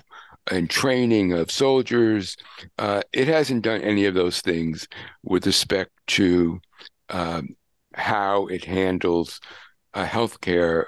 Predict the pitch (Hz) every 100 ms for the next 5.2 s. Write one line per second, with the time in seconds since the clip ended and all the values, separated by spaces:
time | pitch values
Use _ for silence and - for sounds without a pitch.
0 | - 85 - 95 - - 76 73 _ _
1 | _ _ _ _ - 117 127 - 139 -
2 | 165 160 147 131 104 - - 120 120 104
3 | 87 - - 101 95 90 - - - -
4 | 113 110 135 160 87 - 90 78 82 87
5 | 113